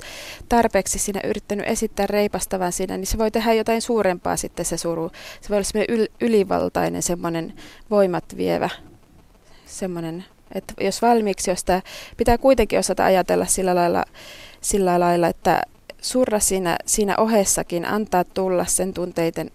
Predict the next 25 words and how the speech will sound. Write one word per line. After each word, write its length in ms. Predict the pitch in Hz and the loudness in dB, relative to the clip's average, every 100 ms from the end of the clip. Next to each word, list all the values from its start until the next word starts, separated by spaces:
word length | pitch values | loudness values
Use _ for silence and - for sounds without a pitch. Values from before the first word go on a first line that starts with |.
| - | -10
tunteiden 540 | - 214 196 170 175 170 | -6 -4 0 0 0 -2
näytön 360 | 165 170 175 | -2 -2 -4
ja 220 | 175 175 - - - - 208 - | -4 -6 -6 -10 -12 -10 -12 -6
itkeä, 480 | 240 240 - 196 170 - | -4 -2 -4 0 0 -2
jos 180 | 180 | -6
siltä 280 | - 180 170 | -4 -4 -4
tuntuu 320 | 165 175 170 | -6 -6 -6
ja 120 | 180 170 | -4 -4
näin 240 | 180 175 | -4 -4
edespäin, 420 | 170 175 - 175 | -4 -6 -6 -6
koska 200 | 185 - | -8 -8
sitten 300 | 214 214 202 | -8 -6 -4
se 80 | 208 | -4
kuitenkin 460 | - 254 220 190 156 | 0 2 2 -2 -4
tosiaan, 300 | 180 202 185 | -4 -6 -6
niin 100 | 190 | -6
kuin 100 | 185 | -4
sanoit, 460 | 190 185 185 - - - - - - - | -2 -2 -6 -10 -16 -14 -14 -14 -16 -12
Sari, 300 | - 196 185 | -6 -2 -2
että 200 | - 185 | -4 -4
se 160 | 208 | 0
helpottaa 580 | 220 220 190 180 - - | 4 4 2 -4 -6 -6
sitten 340 | - - - 156 | -6 -8 -6 -4
se 160 | - - - - _ - - - _ - - - | -4 -6 -16 -20 _ -20 -20 -20 _ -20 -14 -6
olotila. 520 | 185 175 - 190 185 | -2 -2 -4 -4 -4